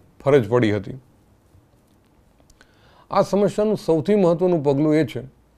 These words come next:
કે વિવિધ ગર્ભ નિરોધક પદ્ધતિઓનો ઉપયોગ અંગે નાના પરિવારોને પ્રોત્સાહન આપવું.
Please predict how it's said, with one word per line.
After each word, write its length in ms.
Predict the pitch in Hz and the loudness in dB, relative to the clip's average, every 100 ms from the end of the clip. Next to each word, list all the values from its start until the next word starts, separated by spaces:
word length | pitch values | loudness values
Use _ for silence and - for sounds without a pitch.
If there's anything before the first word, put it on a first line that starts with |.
| _ _ _ - | _ _ _ -2
કે 80 | 147 | 0
વિવિધ 380 | 131 160 160 | 2 2 2
ગર્ભ 260 | 127 147 151 | 2 2 4
નિરોધક 380 | 151 151 156 143 | 2 4 2 0
પદ્ધતિઓનો 640 | - 123 131 135 151 147 | -4 -2 -2 0 0 0
ઉપયોગ 380 | 117 147 156 139 | 0 0 -2 -2
અંગે 300 | 143 139 107 _ _ _ _ _ - | -2 -2 -4 _ _ _ _ _ -10
નાના 260 | 127 143 170 | -2 0 0
પરિવારોને 600 | 147 143 143 143 151 160 - - | 0 0 2 4 2 -2 -12 -4
પ્રોત્સાહન 460 | 143 - 143 120 113 | -4 -2 -2 -2 -2
આપવું. 380 | - - - | -8 -16 -20